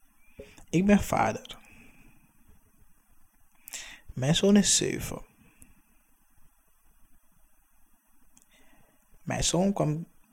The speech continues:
dit weekend bij mij, of afgelopen weekend bij mij. Ja, ik val, dit is een vage segue, ik weet het, maar dat maakt niet uit. Mijn zoon kwam dit weekend, of afgelopen weekend bij mij. Zoals altijd.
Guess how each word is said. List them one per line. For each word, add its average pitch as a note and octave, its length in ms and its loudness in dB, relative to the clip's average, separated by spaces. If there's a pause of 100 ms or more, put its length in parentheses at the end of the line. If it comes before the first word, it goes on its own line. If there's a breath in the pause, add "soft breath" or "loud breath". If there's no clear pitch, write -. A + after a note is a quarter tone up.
(100)
dit - 240 -4
weekend C3+ 280 0
bij B2+ 120 -4
mij, - 240 -10
of C#3 120 -4
afgelopen - 400 -2
weekend - 260 -4
bij - 120 -4
mij. - 240 -10 (2000 loud breath)
Ja, A2 200 -4
ik - 140 -4
val, - 320 -6
dit A2+ 160 -6
is B2 160 -4
een B2+ 200 -6
vage A2 360 -4
segue, - 560 -6
ik - 120 -16
weet - 280 -8
het, - 100 -10
maar - 100 -10
dat - 100 -10
maakt - 180 -8
niet G1+ 100 -10
uit. - 280 -12 (920 soft breath)
Mijn D3+ 360 0
zoon - 340 -4
kwam A#2+ 280 -8
dit D3+ 240 0
weekend, - 580 -10 (500)
of - 160 -10
afgelopen D3 480 -2
weekend - 300 -10
bij C#3+ 140 -4
mij. - 340 -8 (1400)
Zoals - 580 -8
altijd. - 520 -10